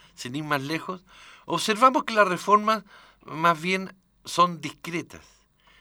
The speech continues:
y que es muy poco probable que este,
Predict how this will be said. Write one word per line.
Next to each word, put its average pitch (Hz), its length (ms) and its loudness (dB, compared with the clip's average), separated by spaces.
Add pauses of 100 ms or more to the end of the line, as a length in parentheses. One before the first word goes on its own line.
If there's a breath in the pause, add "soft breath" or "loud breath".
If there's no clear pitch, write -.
y 123 120 -12
que 170 140 0
es 165 40 -2
muy 202 220 -2
poco 208 360 -4
probable 165 840 6 (500 soft breath)
que 135 120 -4
este, 135 720 -4